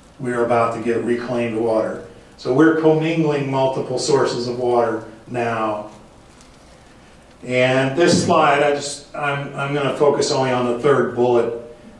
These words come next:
that the purpose I have at mac is to develop s-, solutions to growth in agricultural outputs and economy in general within drier and hotter environments.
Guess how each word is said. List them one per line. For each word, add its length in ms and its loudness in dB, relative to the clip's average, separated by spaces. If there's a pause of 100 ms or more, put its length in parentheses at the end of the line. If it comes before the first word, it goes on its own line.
(140)
that 480 -2 (760)
the 280 -2
purpose 460 2
I 260 2
have 300 2
at 140 -6
mac 300 -4
is 140 -4
to 60 -8
develop 380 4
s-, 380 -6 (760)
solutions 960 2
to 140 -6
growth 640 4 (2000)
in 160 -6
agricultural 580 4
outputs 640 2
and 560 -4
economy 500 0
in 120 -2
general 460 2
within 300 2
drier 540 4
and 180 -4
hotter 380 2
environments. 800 -4